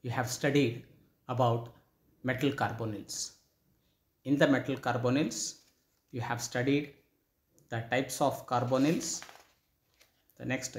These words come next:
general methods of preparation of carbonyls, physical properties of metal carbonyls, bonding in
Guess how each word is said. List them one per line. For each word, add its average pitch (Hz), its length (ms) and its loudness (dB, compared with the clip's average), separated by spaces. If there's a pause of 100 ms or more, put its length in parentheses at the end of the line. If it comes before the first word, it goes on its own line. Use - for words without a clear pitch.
general 147 360 4
methods 135 480 2
of 127 260 0 (240)
preparation 139 600 2
of 123 280 2 (140)
carbonyls, 131 760 2 (840)
physical 143 360 0
properties 165 800 4 (140)
of 123 360 4 (200)
metal 120 340 -2
carbonyls, 131 800 2 (800)
bonding 170 680 6
in 135 340 4